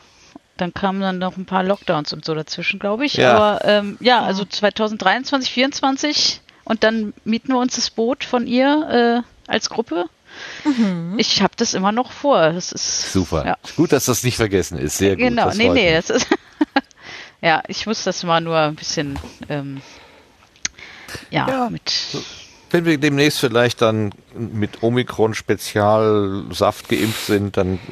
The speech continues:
Speaker 2: ist ja
Speaker 1: Mhm.
Speaker 2: vielleicht auch noch mal mehr möglich, ohne dass man
Speaker 1: Genau.
Speaker 2: wer weiß, wie vorsichtig sein muss.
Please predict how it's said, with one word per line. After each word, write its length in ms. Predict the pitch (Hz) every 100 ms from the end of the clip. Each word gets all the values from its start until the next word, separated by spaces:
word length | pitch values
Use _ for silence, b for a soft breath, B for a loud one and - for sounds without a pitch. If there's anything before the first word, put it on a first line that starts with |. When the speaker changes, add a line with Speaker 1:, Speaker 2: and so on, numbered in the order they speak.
| 90
Speaker 2:
ist 200 | 95 -
ja 80 | 101
Speaker 1:
Mhm. 100 | 202
Speaker 2:
vielleicht 320 | - 87 -
auch 260 | - 87 87 - 90 90 87 98 90
noch 360 | 92 101 107
mal 120 | 95
mehr 380 | 87 87 85 82 - B B B B B
möglich, 720 | 101 101 95 90 78 - - 65
ohne 200 | 95 90
dass 180 | 82 -
man 280 | 82 80 78
Speaker 1:
Genau. 380 | 170 160 151
Speaker 2:
wer 80 | 151
weiß, 180 | 80 -
wie 160 | 80 78
vorsichtig 500 | - 82 78 - -
sein 260 | 78 76
muss. 320 | 78 80 -